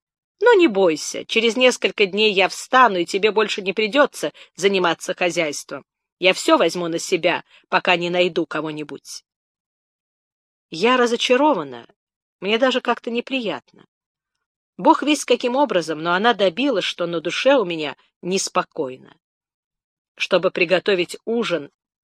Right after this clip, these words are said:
и навести внизу хоть какой-то порядок, времени остаётся в обрез. Я уже накрываю на стол, когда появляется отец, и, полукивнув мне, собирается пройти в кабинет.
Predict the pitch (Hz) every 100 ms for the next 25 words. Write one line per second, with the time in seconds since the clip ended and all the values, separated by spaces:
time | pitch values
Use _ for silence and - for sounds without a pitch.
0 | - 180 175 175 170 - - 202 175 170
1 | 180 196 170 - 151 185 175 175 156 156
2 | 226 202 135 _ _ - - - 170 208
3 | 196 190 190 - 185 185 - 185 208 175
4 | 147 - - - _ _ _ _ _ _
5 | - 226 302 214 180 160 170 160 147 143
6 | 139 - 233 285 277 - 165 277 202 175
7 | 156 196 226 - 175 - 180 - - 160
8 | 143 - - - _ _ _ _ - 214
9 | - 269 226 165 - 175 160 165 202 -
10 | 262 302 302 - 175 165 180 262 - 277
11 | 175 135 - - - 175 165 123